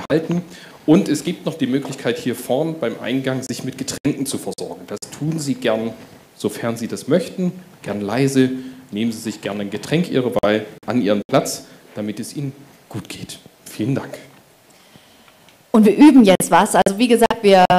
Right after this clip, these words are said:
Speaker 2: werden das nicht das ganz klassische und traditionelle Wahlforum haben. Und es wäre sogar schön, wenn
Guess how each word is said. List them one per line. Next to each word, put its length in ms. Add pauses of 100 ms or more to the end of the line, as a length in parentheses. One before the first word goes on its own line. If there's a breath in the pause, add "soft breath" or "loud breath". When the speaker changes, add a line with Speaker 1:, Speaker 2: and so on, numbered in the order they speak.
(320)
Speaker 2:
werden 480
das 120
nicht 320
das 240
ganz 460
klassische 520
und 140
traditionelle 720
Wahlforum 720
haben. 500 (320 loud breath)
Und 140
es 120
wäre 140
sogar 220
schön, 640 (320)
wenn 320